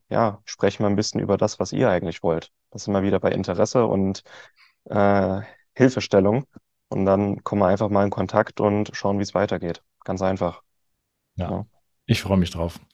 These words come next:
Speaker 2: Und ich habe mich sehr gefreut über das Gespräch mit dir, Martin.
Speaker 1: Ja.
Speaker 2: Ich hoffe, das war nicht das letzte.
Speaker 1: Ich, ich, ich bin davon, äh, ich, ich bin sicher, es war nicht das letzte. Hat mir auch sehr gefallen. Ich, wir haben,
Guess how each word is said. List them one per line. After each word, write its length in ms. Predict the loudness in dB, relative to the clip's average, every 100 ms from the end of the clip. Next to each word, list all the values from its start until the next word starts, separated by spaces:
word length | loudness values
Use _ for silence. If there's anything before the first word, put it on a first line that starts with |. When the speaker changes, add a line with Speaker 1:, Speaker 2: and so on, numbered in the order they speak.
| -20 -18 -12 2
Speaker 2:
Und 140 | 4
ich 120 | 6
habe 100 | 4
mich 80 | 6
sehr 100 | 6
gefreut 300 | 6 6 6
über 100 | 8
das 160 | 6 4
Gespräch 380 | 0 4 6 8
mit 100 | 6
dir, 100 | 8
Martin. 640 | 6 6 6 6 2 _ _ _
Speaker 1:
Ja. 320 | 2 4 6 4 -2 -12
Speaker 2:
Ich 160 | 2 6
hoffe, 120 | 6
das 140 | 6 6
war 80 |
nicht 160 | 6 6
das 80 | 6
letzte. 540 | 6 4 4 2 0 _ _ _ _ _
Speaker 1:
Ich, 180 | -2 2
ich, 320 | 4 4 4
ich 200 | -2 0
bin 120 | 6
davon, 400 | 6 6 4 4
äh, 200 | 6 4
ich, 180 | 2 -2
ich 180 | -4 0
bin 140 | 0
sicher, 220 | 0 0 -2
es 120 | -2
war 100 | -4
nicht 160 | -4
das 120 | -6 -2
letzte. 260 | -4 0
Hat 140 | 0 4
mir 100 | 4
auch 120 | 6
sehr 180 | 4 4
gefallen. 380 | 4 4 4
Ich, 120 | 2 -2
wir 180 | 2 4
haben, 200 | 4